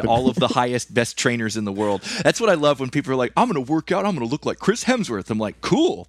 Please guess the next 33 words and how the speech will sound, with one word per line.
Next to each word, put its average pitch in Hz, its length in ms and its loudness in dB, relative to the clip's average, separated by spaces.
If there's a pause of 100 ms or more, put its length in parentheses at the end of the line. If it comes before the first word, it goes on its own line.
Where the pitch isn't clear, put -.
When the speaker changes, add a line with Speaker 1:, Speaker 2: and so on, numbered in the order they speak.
Speaker 1:
Yeah. 180 200 4 (200)
Speaker 2:
So - 160 0
you 160 60 0
just 156 200 -2
came 175 240 2
into, 185 160 2
like, 131 200 0
millions 139 520 0
of 131 120 -4
dollars 156 360 2
for 214 140 -4
some, 226 300 -2
for 208 180 -10
some 226 200 -2
reason? 247 340 -4 (880)
Like, 127 140 2
that - 180 2
must 160 220 -2
be 110 100 0
nice. 104 320 0
What's 294 160 -6
that 170 240 2
like? - 260 0
Speaker 1:
<laughs> - 60 -10 (300)
Exactly. 135 600 0 (100)
Speaker 2:
So - 120 -2
your 143 140 -2
job 131 320 2
is 110 180 -6
working 110 380 -2
out 104 220 -2
now? 151 180 0 (300)
Speaker 1:
<laughs> 226 500 -4